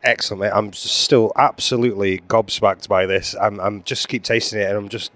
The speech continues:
wow. I just, I just can't stop saying wow, and that's about the best description you're gonna get out of me. So if people want to, tickets, they wanna come along, make an evening of it, and pick themselves up some bowls, what do they need to do?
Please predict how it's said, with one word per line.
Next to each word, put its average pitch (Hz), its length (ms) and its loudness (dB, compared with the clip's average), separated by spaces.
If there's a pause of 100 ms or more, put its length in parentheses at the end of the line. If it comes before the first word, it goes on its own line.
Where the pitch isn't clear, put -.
(180)
wow. 95 280 2
I 104 120 2
just, 147 260 -2
I - 80 -2
just - 220 -4
can't 139 220 4
stop 120 200 0
saying 117 320 2
wow, 104 300 4
and 104 160 -4
that's 110 220 -4
about 113 260 2
the 113 60 -4
best 120 320 -2
description 120 480 -8
you're 113 80 -14
gonna 107 140 -8
get 110 120 -4
out 104 140 0
of 101 80 -6
me. 202 340 -8
So - 140 4
if 214 100 4
people 214 260 2
want 190 240 4
to, 156 360 6
tickets, 165 400 -2
they 139 80 2
wanna 143 160 4
come 131 160 -2
along, 135 260 4
make 135 220 2
an 127 60 -4
evening 127 300 -4
of 127 200 0
it, 127 180 4
and 107 160 -2
pick 135 140 -2
themselves 117 400 -4
up 107 80 -6
some 110 160 -14
bowls, 110 260 0
what 117 160 2
do 107 60 -2
they 104 100 0
need 104 160 0
to - 100 -10
do? 87 160 -10